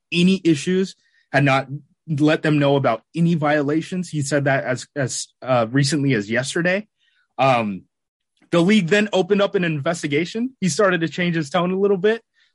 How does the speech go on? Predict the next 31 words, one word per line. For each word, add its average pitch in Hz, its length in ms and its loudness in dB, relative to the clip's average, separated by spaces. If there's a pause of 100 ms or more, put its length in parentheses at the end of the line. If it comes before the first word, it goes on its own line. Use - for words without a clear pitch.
Um, 135 260 0
he, 175 320 -2
he's 156 260 -4
using 208 340 2
the 175 80 2
word 156 440 -2 (340)
football 135 420 -4
space, - 540 -12 (120)
right? 143 300 6 (300)
So 190 120 6
Rodgers 208 640 6 (140)
immunized 156 800 2 (160)
is 151 340 4
LaFleur's 160 600 0
football 135 420 -6
space, - 420 -10
where 147 120 8
he's 147 120 8
like, 117 140 6
"Hey, 143 160 6
man, 110 280 0 (300)
in 147 140 6
the 117 120 4
football 226 520 2
space, 262 540 0 (380)
we've 196 260 2
been 156 180 2
a 123 160 -4
hundred 170 380 0
percent, 165 500 0
like, 117 380 -2